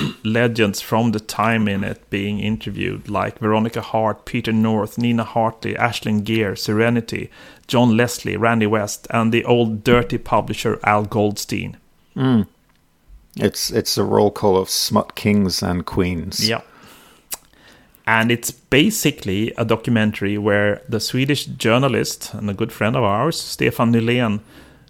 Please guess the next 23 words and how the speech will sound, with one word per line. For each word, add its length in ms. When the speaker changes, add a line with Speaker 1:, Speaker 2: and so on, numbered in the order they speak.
Speaker 1:
goes 280
to 120
the 100
U 220
S 280
to 500
seek 320
out 200
his 220
favorite 720
porn 260
star 340
and 140
see 200
what 180
she's 280
up 140
to 100
these 220
days, 320
and 240
ask 320
her 280